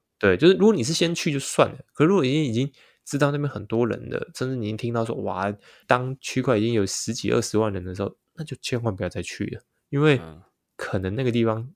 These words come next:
Speaker 1: 承受不起这么多人。就我们刚讲的一公尺乘一公尺里面的五个人嘛，可能二十万挤下去就已经是每一平方公尺里面可能要超过八到十个人的状况，那你就觉得其实是一个不舒服，甚至是有危险的地方。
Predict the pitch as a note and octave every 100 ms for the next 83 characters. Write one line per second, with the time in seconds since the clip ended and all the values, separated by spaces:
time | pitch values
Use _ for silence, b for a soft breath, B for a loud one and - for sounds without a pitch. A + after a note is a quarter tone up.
0 | - - G#2+ G#2 B2 G2+ A2+ - - G#2+
1 | F#2+ G2+ F#2+ F#2+ - - - _ _ _
2 | - B2+ A#2+ C#3+ A2+ A2 A#2+ B2+ A#2 -
3 | A2 G#2 A2 G#2+ - F2+ F2+ G2+ - -
4 | G#2 F2+ A2 F#2+ F#2+ F#2+ - b b b
5 | b b - C3 E3 D3+ D3+ C3+ - A2
6 | A#2+ B2 C3 G#2+ A2 A#2+ - A#2 - _
7 | _ _ _ E3 G2 G#2 A#2+ A2+ G2+ A2
8 | A2 G2+ F#2 F#2 G#2+ F#2 F#2 - G2 F#2+
9 | _ G2 G2 G2+ - G#2+ G2+ - - -
10 | G2+ G2 G2 A2+ A#2+ G2+ G2 G2+ - -
11 | D3+ _ _ - - G2 G2 - G#2 F#2+
12 | G2+ - G2 F#2 - D3 G#2+ F#2+ G2 F#2+
13 | G2 F#2 - - F2+ -